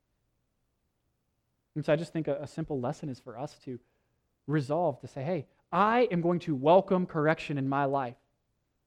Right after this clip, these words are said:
so that I don't get caught up in foolish sins like this." And on the flip side, to say, "I'm going to be the kind of person who lovingly and gently," as Paul says in Galatians six,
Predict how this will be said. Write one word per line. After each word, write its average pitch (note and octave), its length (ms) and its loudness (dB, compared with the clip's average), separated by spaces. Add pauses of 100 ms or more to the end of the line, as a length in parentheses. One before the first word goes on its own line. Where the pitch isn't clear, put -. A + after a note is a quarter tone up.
so - 120 -10
that E3+ 120 2
I - 20 6
don't B3+ 120 6
get F#3 140 0
caught F3+ 280 4
up F3+ 180 4
in B2 80 -6
foolish F3+ 640 4
sins D3 520 -2
like A2+ 220 -12
this." C#3+ 400 -6 (1500)
And F3 80 0
on F#3+ 80 4
the F#3 80 4
flip G#3+ 220 2
side, F3+ 180 0
to D#3+ 60 -8
say, F#3 180 -2
"I'm G#3 160 0
going B3+ 120 0
to A3 40 0
be A3+ 80 0
the G#3 80 -4
kind G#3 240 -6
of G3+ 80 -6
person D3 320 -6 (300)
who E3 160 4
lovingly F#3+ 800 2 (240)
and A#2 280 -6
gently," G#3 640 2
as G3+ 80 0
Paul E3 240 0
says D3 420 -2 (360)
in A#2 320 -8
Galatians B2+ 440 -4
six, - 380 -12